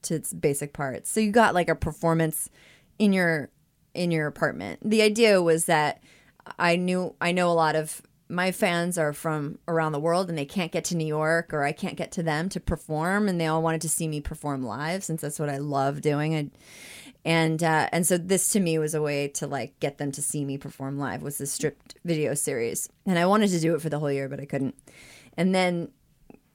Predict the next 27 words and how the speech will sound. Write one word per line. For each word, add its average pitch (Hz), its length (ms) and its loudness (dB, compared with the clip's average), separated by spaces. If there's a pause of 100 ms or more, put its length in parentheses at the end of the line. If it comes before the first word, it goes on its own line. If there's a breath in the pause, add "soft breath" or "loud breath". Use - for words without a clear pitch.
(460)
Kevin 185 260 0
Gore 247 220 4
was 185 140 0
like, 151 220 2
"Hey, 202 260 6
I 139 60 2
saw 156 260 -2
this 143 160 -8
Stripped - 400 -4
thing 143 460 -2
and 156 380 -2 (100)
this 165 200 -2
Obsessed. 240 340 0
What 220 140 0
if 269 100 -4
we 269 120 -4
combined, 190 640 0 (160)
like, 156 360 -6
combine 180 440 0
the 175 100 4
ideas?" 160 600 0
And 160 120 -2
then 160 120 2
we 160 100 0
started 143 280 -6
talking 139 420 -8
about 131 320 -10